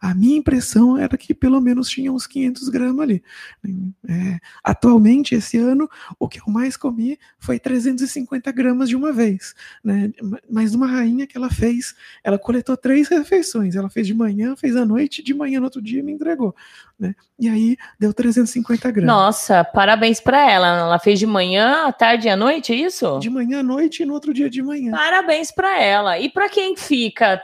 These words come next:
Speaker 2: dois, três dias sem ir no banheiro, o que que acontece? Eu acho que o, a, o escate fica diferente, não fica?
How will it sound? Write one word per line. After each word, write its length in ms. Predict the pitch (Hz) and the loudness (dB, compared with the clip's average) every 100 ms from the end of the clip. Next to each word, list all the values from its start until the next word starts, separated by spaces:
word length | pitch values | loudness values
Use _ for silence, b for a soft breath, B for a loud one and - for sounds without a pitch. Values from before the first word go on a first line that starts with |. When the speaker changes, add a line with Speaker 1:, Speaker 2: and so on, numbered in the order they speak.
| 175 | 0
Speaker 2:
dois, 320 | 220 196 - | 0 2 0
três 320 | 220 196 185 | 2 2 4
dias 300 | 180 170 170 | 4 4 4
sem 180 | - 180 | 0 -4
ir 20 | |
no 100 | 180 | -2
banheiro, 420 | 175 180 160 139 | 0 0 0 0
o 40 | 143 | -2
que 180 | 285 269 | -4 -2
que 80 | |
acontece? 680 | 247 208 208 170 139 131 - | -2 -2 2 4 4 0 0
Eu 100 | 156 | 2
acho 200 | 196 - | 2 2
que 80 | - 466 | 0 2
o, 560 | 427 339 320 277 247 240 | 0 0 -2 -2 -2 -2
a, 340 | 220 135 190 | -2 -4 -4
o 80 | 208 | -4
escate 460 | 247 - 220 226 - | -6 -2 -2 -2 -4
fica 260 | 359 339 | -10 -8
diferente, 580 | 381 381 523 480 208 185 | -10 -10 -12 -8 -6 -6
não 140 | 165 143 | -8 -8
fica? 400 | 226 151 - | -8 -8 -12